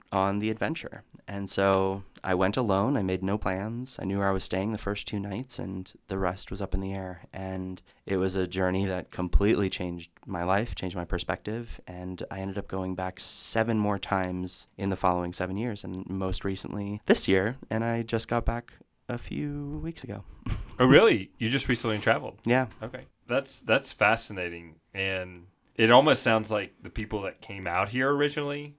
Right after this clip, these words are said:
Speaker 1: Very much.
Speaker 2: they just kinda went for it.
Speaker 1: Yeah.
Speaker 2: So you definitely have that spirit in, with, inside of you.
Speaker 1: Absolutely.
Speaker 2: That's good for you, man.
Speaker 1: Thanks. <laughs>
Speaker 2: <laughs> Good for you. When I moved out here, I had never seen it. My brother was living out here.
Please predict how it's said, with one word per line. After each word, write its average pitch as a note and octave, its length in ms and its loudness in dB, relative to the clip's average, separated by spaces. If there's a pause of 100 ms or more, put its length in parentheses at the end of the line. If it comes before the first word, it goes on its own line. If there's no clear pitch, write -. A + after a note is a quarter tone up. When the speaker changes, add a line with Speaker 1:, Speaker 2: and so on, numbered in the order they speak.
(120)
Speaker 1:
Very G#2+ 160 10
much. E2+ 180 6
Speaker 2:
they A2+ 120 6
just - 420 -4
kinda B2 320 2 (280)
went G#2 220 0
for F2 300 -6
it. D#2+ 120 -6
Speaker 1:
Yeah. D#3 200 8 (480)
Speaker 2:
So - 160 -4
you D3 120 2
definitely B2 360 6
have F#2 160 2
that E2+ 180 -6
spirit G#2 460 0
in, E2+ 240 -8
with, F#2+ 240 -12 (180)
inside F#2+ 420 0
of F2+ 120 -6
you. E2+ 260 -8
Speaker 1:
Absolutely. F2+ 640 2 (480)
Speaker 2:
That's - 420 -12 (420)
good E3+ 140 -6
for - 140 -2
you, A2+ 120 4
man. G2 340 -2 (220)
Speaker 1:
Thanks. A2+ 420 6
<laughs> - 540 6
Speaker 2:
<laughs> - 400 -4
Good - 160 -2
for - 120 2
you. G#2 400 6 (240)
When G2+ 120 -6
I G#2 60 2
moved G2 220 -2
out E2+ 140 -4
here, F2 220 -6
I E2+ 60 -8
had F2 120 -14 (180)
never F2 260 -12
seen F2 240 -18
it. F2 140 -16
My F#2 100 -6
brother F2+ 280 -2
was F2+ 180 -8
living E2+ 240 -14
out E2+ 160 -10
here. E2+ 260 -12